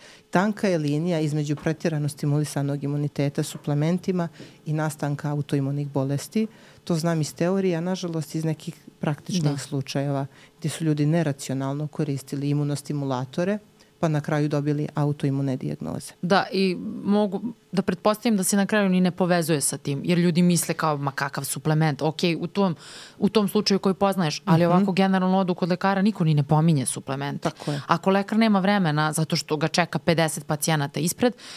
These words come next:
Speaker 1: Mhm.
Speaker 2: ako pacijent sam ne pomene to ko da nije ništa ni uzeo, "Ma šta ti to malo vitamina
Speaker 1: Jest.
Speaker 2: C, malo ehina C, šta to je biljka?"
Speaker 1: Mhm.
Speaker 2: A to može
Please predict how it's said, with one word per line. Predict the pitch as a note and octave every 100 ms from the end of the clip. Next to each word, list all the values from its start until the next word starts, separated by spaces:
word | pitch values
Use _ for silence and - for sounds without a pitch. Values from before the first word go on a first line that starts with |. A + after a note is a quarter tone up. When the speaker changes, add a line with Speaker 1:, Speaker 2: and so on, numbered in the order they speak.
| -
Speaker 1:
Mhm. | E3+ E3+ F#3+ - -
Speaker 2:
ako | - - F3
pacijent | F#3 - A#3+ G#3
sam | B3
ne | F3
pomene | D#3 E3+ D#3+ D3
to | D3 E3
ko | - D#3
da | D#3+
nije | D#3+ D#3+
ništa | D#3 - D#3+
ni | D#3+
uzeo, | D3 C3+
"Ma | C3+
šta | C#3 - C#3
ti | -
to | - D#3+
malo | D#3 C#3
vitamina | C#3 D3+ D3 E3 E3
Speaker 1:
Jest. | D3
Speaker 2:
C, | - B3+ F#3+
malo | E3+ D#3+ D3 - - -
ehina | E3+ - F#3 F3
C, | F3 C4+ E3+
šta | - F#3
to | -
je | E3+
biljka?" | C#3+ D#3+ D#3 - B3 - -
Speaker 1:
Mhm. | F3 F3 D#3+ G3
Speaker 2:
A | C#3+
to | - D3+ C#3+ -
može | C#3+ C3+ C#3+